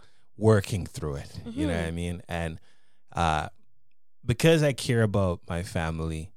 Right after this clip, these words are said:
Speaker 1: very dearly, very deeply,
Speaker 2: Mm-hmm.
Speaker 1: um, I had a lot of thoughts, and I'm trying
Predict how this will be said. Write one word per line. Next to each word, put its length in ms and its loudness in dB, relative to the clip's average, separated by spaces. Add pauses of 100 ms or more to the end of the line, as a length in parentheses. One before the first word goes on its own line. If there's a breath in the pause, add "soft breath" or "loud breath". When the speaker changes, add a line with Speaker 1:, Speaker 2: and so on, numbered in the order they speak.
(180)
Speaker 1:
very 520 6
dearly, 520 0 (160)
very 280 6
deeply, 600 -4 (100)
Speaker 2:
Mm-hmm. 520 -10
Speaker 1:
um, 360 2 (160)
I 60 -2
had 180 2
a 60 2
lot 360 2
of 140 0
thoughts, 460 -2
and 240 -4
I'm 220 -4
trying 360 -2